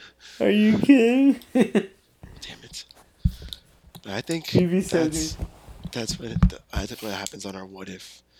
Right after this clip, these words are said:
Speaker 2: situation. That and the fact that the Giants are drafting Trevor Lawrence. Can't get it.
Speaker 1: One is way more likely than the other. Ah, those are our two predictions for now. Uh, we're gonna close it out 'cause we've been going on longer than usual.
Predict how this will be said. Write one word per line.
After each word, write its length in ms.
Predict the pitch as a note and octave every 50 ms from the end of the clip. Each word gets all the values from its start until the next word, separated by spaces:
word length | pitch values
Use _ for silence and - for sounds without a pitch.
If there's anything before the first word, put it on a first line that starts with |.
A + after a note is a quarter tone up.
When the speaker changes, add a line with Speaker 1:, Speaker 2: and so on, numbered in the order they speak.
| _ _
Speaker 2:
situation. 600 | - - - - - F#2 F2+ - - - - - - F2+ F#2
That 260 | G#2 A2 B2+ B2+ - -
and 80 | A2+ G2
the 40 | F#2
fact 360 | E2+ F2 G#2 G#2 G2 - -
that 180 | A2 G2 G2 E2+
the 80 | -
Giants 380 | - - G2 G2 G2+ G2 - -
are 40 | G2+
drafting 520 | - G2 F#2 F#2 F#2+ - - F#2+ F2+ E2+ D#2
Trevor 260 | - - D#2 - E2+
Lawrence. 420 | _ _ _ _ - - - - - - - - - -
Can't 180 | - F2+ -
get 140 | - - -
it. 40 | F#3
Speaker 1:
One 340 | E3+ D#3+ D#3+ E3+ E3+ E3+ E3+
is 180 | E3 D#3 D3+
way 200 | D3 D#3 D#3 D#3
more 280 | D#3 D3+ D3+ D#3 D3+ D3
likely 380 | D3 D3 D3 D3+ - - F3+ D#3+
than 180 | D3+ D3 C#3+ C#3+
the 140 | C#3+ D3
other. 320 | D3 D3 C#3+ D3+ D3 D3 D3 - - - - - - - - - - -
Ah, 280 | - - C#3 B2+ A#2 - - -
those 260 | D3+ F3 F#3 E3+ F3
are 80 | F#3
our 80 | F3 D#3+
two 180 | D#3+ - E3+ E3
predictions 520 | D#3 D#3 E3+ E3+ D#3 - F#3 F3+ D#3 D3+
for 100 | - E3+
now. 360 | D#3+ D3+ D3 D3 D3 D3 D3 - - - _ - - _ _ _ _ _ - -
Uh, 520 | C3+ C3+ C3+ C#3 C#3 C#3 C3+ C3+ C#3 - - -
we're 220 | D#3 D#3+ F3 F3+
gonna 120 | E3+ E3+ D#3+
close 280 | E3 E3 E3 D#3+ D3+
it 80 | D#3 D#3
out 120 | D#3 D#3
'cause 140 | D3 D#3+ D3+
we've 160 | D3+ D#3 D3
been 120 | D3+ D3+ D3
going 200 | D#3 D#3 D3+ D3+
on 200 | D3 C#3+ C#3+ D3
longer 260 | D3 D3 D3 D3 D3
than 140 | D3 D3 D3
usual. 560 | D3 D3+ D3+ D3+ D#3 E3 E3+ E3+ F3 E3+ -